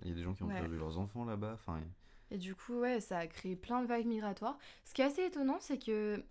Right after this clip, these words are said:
Speaker 2: les gens du Darfour ont pas migré très loin quand même.
Speaker 1: Ouais, ils sont dans des
Speaker 2: Euh,
Speaker 1: camps aux alentours.
Speaker 2: parce qu'on a beaucoup, euh, par rapport à la guerre nord-sud, euh, au Soudan, il y a énormément de, de Soudanais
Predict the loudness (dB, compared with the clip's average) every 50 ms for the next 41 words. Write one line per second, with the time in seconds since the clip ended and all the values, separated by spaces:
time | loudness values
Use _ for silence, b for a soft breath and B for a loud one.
0 | -14 -12 -4 -2 0 0 2 2 2 2 4 4 4 4 4 2 -2 -2 2 2
1 | 2 2 2 2 2 2 2 0 0 -2 -2 -4 -2 -2 -2 -2 -2 -4 -6 -8
2 | -8 -8 -10 -12 -16 -20 -20 b b b b b b b -2 -2 -2 -4 -4 -4
3 | 0 2 4 4 4 4 4 2 2 0 0 0 0 0 -2 -2 -4 -4 -8 -8
4 | -8 -2 -2 -2 0 0 0 0 2 2 2 2 0 -2 -2 -2 -2 0 2 2
5 | 2 0 0 0 -2 -2 -4 -6 -2 0 2 2 4 4 4 6 6 6 6 4
6 | 4 2 2 2 0 -4 -6 -4 -2 0 0 0 0 0 -2 -2 -4 -4 -6 -6
7 | -2 0 0 0 0 B B B B B B -4 0 2 2 0 2 2 4 6
8 | 6 6 8 8 8 8 8 8 6 6 6 4 2 0 -4 -6 -4 -2 -2 -2
9 | 0 -2 -2 -4 -4 -4 -6 -4 -4 -2 0 0 2 2 2 2 0